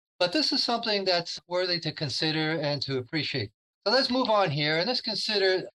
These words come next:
did these events really happen? So the first one, let's deal with the walls of Jericho. Who doesn't know about the story of Jericho and the walls came tumbling down, right?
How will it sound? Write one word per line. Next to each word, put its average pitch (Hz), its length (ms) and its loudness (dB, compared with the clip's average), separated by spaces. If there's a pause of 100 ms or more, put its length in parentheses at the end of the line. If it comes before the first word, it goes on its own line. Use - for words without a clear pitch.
(120)
did 240 160 0
these 247 220 0
events 196 380 0
really 170 200 0
happen? 143 400 2 (360)
So 247 140 0
the 240 80 0
first 302 320 2
one, 220 160 4
let's 214 180 0
deal 208 260 -2
with 175 260 0
the 160 100 -2
walls 165 460 2
of 131 120 -4
Jericho. 127 520 0
Who 156 120 0
doesn't 156 320 2
know 151 240 2
about 139 380 2
the - 100 -6
story 147 580 0
of 113 120 -2
Jericho 143 560 0
and 135 80 -2
the 135 60 0
walls 139 360 2
came 131 320 -2
tumbling 117 540 -2
down, 107 420 -2
right? 127 280 -2